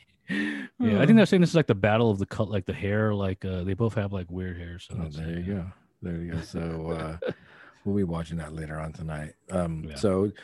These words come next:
Speaker 1: so, um, y-, y-, so this is probably gonna be most of the drinking I'm gonna do today during the podcast. So, I, what I didn't, I probably didn't tell you is I got my first baseball game, uh, tomorrow, tomorrow morning at
Speaker 2: Oh, it's
Speaker 1: eleven
Speaker 2: tomorrow.
Speaker 1: o'clock.
Speaker 2: Yeah, you meant, yeah, you said you were back in the game, but, uh, yeah.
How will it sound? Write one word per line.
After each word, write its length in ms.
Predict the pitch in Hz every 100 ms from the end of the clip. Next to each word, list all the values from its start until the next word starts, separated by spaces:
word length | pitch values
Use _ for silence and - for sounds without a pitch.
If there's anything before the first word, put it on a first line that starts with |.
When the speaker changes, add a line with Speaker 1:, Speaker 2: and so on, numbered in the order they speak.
| - - _
Speaker 1:
so, 760 | - - 107 104 101 101 104 - 110
um, 80 |
y-, 160 | 101 113
y-, 240 | 101 95 - -
so 300 | - 98 92 92
this 120 | 101
is 60 |
probably 200 | - 107
gonna 120 | 101 98
be 200 | 90 87 -
most 380 | 82 90 87 -
of 60 |
the 60 | 87
drinking 280 | 85 85 82
I'm 80 | 80
gonna 160 | 80
do 120 | 80
today 260 | 82 - 82
during 200 | 82 80
the 60 | 78
podcast. 400 | 85 82 78 -
So, 340 | - 82 90 95
I, 60 |
what 160 | 90 92
I 60 |
didn't, 280 | 90 175 180
I 60 | 101
probably 220 | 139 107
didn't 200 | 151 190
tell 120 | 92
you 60 | 80
is 60 | 87
I 120 | -
got 140 | 107
my 100 | 95
first 340 | - 107 - 92
baseball 380 | 110 - 98
game, 340 | 87 82 78 78 -
uh, 240 | 82 78 78
tomorrow, 520 | 85 82 73 71 71 - _ _ _
tomorrow 300 | - 87 85
morning 340 | 82 82 80 -
at 120 | 151
Speaker 2:
Oh, 120 | 123
it's 100 | 156
Speaker 1:
eleven 0 |
Speaker 2:
tomorrow. 260 | 113 104 90
Speaker 1:
o'clock. 20 |
Speaker 2:
Yeah, 120 | 107
you 140 | 104 151
meant, 180 | 196
yeah, 120 | 143 117
you 120 | 120
said 160 | 175
you 40 | 135
were 60 | 104
back 220 | 110 104
in 100 | 95
the 60 |
game, 320 | 87 92 82 78
but, 260 | 78 -
uh, 200 | 82 76 - - - _ _ -
yeah. 240 | 98 76